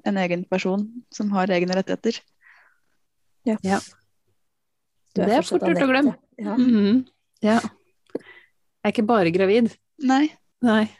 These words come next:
Speaker 2: Mhm.
Speaker 1: Din kropp har også rettigheter.
Speaker 3: Mm. Det er kjempeviktig. Herlig.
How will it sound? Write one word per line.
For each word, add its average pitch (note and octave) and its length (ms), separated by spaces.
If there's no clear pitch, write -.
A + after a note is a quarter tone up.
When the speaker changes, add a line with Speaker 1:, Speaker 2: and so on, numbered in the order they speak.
Speaker 2:
Mhm. A3 300
Speaker 1:
Din A3+ 340
kropp A3 280
har A3+ 120
også G#3 240
rettigheter. G#3 480
Speaker 3:
Mm. F#3 500
Det G#3 80
er G3 100
kjempeviktig. F#3 760
Herlig. F3+ 440